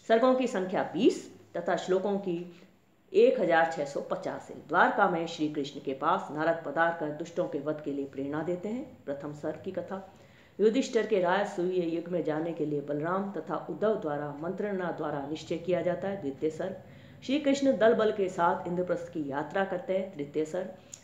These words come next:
तदनंतर महाकाव्य के पूरक विषयों का वर्णन आरंभ होता है। रेवतक का चतुर्थ सर्ग।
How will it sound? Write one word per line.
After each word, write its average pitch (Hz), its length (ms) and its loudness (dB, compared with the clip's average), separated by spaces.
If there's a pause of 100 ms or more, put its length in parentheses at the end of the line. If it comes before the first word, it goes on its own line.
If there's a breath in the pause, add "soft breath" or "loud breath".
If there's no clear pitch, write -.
(120 loud breath)
तदनंतर 262 540 4
महाकाव्य 190 600 2
के 160 160 -2
पूरक 156 340 2
विषयों 151 280 -2
का 139 140 -6 (120)
वर्णन 196 300 0 (260 loud breath)
आरंभ 160 300 2
होता 160 260 2
है। 165 120 2
रेवतक 151 460 2
का 143 280 -6
चतुर्थ 151 240 -6
सर्ग। 185 260 -6